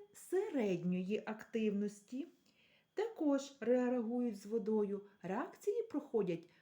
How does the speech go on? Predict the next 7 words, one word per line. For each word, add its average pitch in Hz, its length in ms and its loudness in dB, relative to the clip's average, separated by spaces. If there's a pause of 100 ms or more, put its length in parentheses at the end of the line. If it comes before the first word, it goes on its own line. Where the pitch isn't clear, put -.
(100)
при 233 180 0
підвищеній 180 840 -2
температурі 160 920 -4 (120)
з 190 180 -8
утворенням 180 800 -4 (240)
оксиду 165 680 -6
металу 311 760 -2